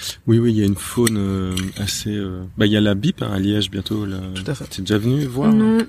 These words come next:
Speaker 1: C'est la Biennale internationale de photographie ?
Speaker 2: C'est pas la Biennale de l'image possible ? Tout à
Speaker 1: Hmm,
Speaker 2: fait.
Speaker 1: ouais, ouais.
Speaker 2: Mais c'est, euh,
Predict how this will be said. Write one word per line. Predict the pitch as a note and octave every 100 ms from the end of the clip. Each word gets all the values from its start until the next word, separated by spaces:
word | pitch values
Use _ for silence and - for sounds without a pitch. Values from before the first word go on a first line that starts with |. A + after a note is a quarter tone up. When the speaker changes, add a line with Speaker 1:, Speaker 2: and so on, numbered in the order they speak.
| -
Speaker 1:
C'est | - G#2
la | -
Biennale | G2 A2+ A2+ A#2
internationale | A2+ G#2+ A2 G#2 A2+ A2+
de | A2
photographie ? | - A2+ A2 - A3 - - - - -
Speaker 2:
C'est | - E3
pas | E3 D#3
la | D3
Biennale | D3+ F3 F3+ E3+
de | E3
l'image | D#3+ D#3+ D3+
possible ? | D#3+ - F#3+ F#3+ E3 - - -
Tout | -
à | D#3
Speaker 1:
Hmm, |
Speaker 2:
fait. | G2+ D3 G2+
Speaker 1:
ouais, |
ouais. | G2+ G2+ G#2+
Speaker 2:
Mais | D#3
c'est, | - D#3+
euh, | D3